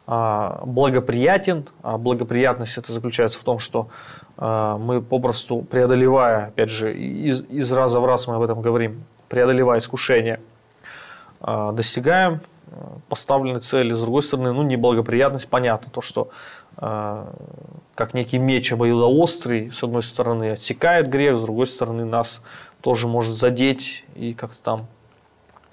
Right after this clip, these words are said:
поранить. Также вот искушения, которые в нашей жизни происходят.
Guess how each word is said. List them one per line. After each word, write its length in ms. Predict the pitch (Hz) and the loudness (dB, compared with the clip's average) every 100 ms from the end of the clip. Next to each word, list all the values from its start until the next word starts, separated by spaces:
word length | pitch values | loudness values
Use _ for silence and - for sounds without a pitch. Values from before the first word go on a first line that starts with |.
| _ - _ | _ -20 _
поранить. 520 | 135 131 131 117 107 | 2 4 4 2 -2
Также 340 | - 127 113 120 | -2 0 2 0
вот 200 | 113 123 | 0 -4
искушения, 540 | 117 - - 123 113 | -10 -6 0 0 -2
которые 300 | 113 117 113 | -8 -6 -6
в 80 | 107 | -4
нашей 280 | 113 113 123 | -6 -2 0
жизни 220 | 123 117 | 0 -2
происходят. 520 | 120 123 - - - | -2 -2 0 -4 -6